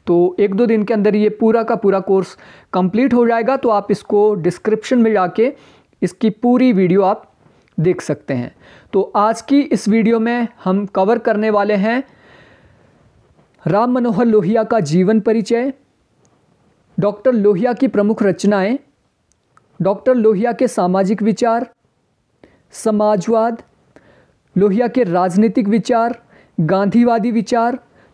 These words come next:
चौखंबा राज्य की इनकी जो परिकल्पना थी उसको इसमें देखेंगे, सप्त क्रांति का सिद्धांत देखेंगे, विश्व संसद का समर्थन व निरंकुश शासन का विरोध,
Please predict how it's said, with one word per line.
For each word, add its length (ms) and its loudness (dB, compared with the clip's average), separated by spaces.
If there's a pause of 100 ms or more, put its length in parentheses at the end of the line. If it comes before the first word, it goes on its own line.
चौखंबा 540 0
राज्य 380 0
की 160 0
इनकी 240 2
जो 120 2
परिकल्पना 640 0
थी 120 -2
उसको 240 0
इसमें 240 2
देखेंगे, 520 2 (400)
सप्त 360 -4
क्रांति 500 0
का 120 0
सिद्धांत 400 0
देखेंगे, 580 2 (500)
विश्व 380 2
संसद 460 0
का 120 -2
समर्थन 680 0 (220)
व 60 0
निरंकुश 540 0
शासन 360 0
का 120 -2
विरोध, 440 0